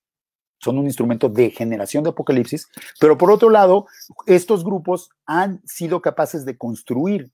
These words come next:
herramientas culturales, humanas, corporales, sociales de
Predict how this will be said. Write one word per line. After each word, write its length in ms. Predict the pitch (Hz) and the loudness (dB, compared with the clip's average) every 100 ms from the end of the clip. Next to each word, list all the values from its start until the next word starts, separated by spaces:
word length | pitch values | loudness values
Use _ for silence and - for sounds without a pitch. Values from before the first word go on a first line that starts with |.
| _ | _
herramientas 580 | 117 113 131 139 - - | -8 -6 -4 -2 -4 -4
culturales, 720 | 123 110 113 120 127 123 - | -8 -6 2 2 2 -4 -6
humanas, 520 | 117 120 123 120 - | -4 -4 -2 -6 -6
corporales, 840 | 117 104 - 110 127 127 123 - _ _ - | -10 -8 -2 2 2 2 -2 -8 _ _ -8
sociales 760 | 117 - 143 135 143 123 127 | -8 -2 2 2 0 -4 -2
de 320 | 123 139 160 | 2 2 0